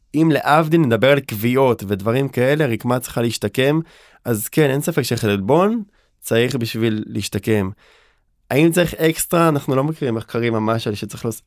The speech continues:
אקסטרה, אבל יש אנשים שלא מגיעים למינימום, זאת אומרת של גרם, אחד נקודה שתיים, אחד נקודה שש גרם חלבון לקילוגרם משקל גוף,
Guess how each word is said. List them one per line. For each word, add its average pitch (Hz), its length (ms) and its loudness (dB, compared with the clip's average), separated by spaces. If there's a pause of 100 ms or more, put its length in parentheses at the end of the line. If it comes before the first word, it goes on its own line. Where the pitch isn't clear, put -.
(120)
אקסטרה, 165 480 0 (420)
אבל 120 140 4
יש 131 180 2
אנשים 170 240 4
שלא 139 200 2
מגיעים 147 300 2
למינימום, 139 680 2 (440)
זאת - 140 -10
אומרת 107 220 2
של 101 180 -2
גרם, 135 460 2
אחד 113 220 -4
נקודה 107 240 0
שתיים, 135 400 2
אחד 117 220 -2
נקודה 110 200 -2
שש 117 180 -2
גרם 120 300 2
חלבון 120 420 0
לקילוגרם 120 520 0
משקל 123 240 0
גוף, 220 300 -2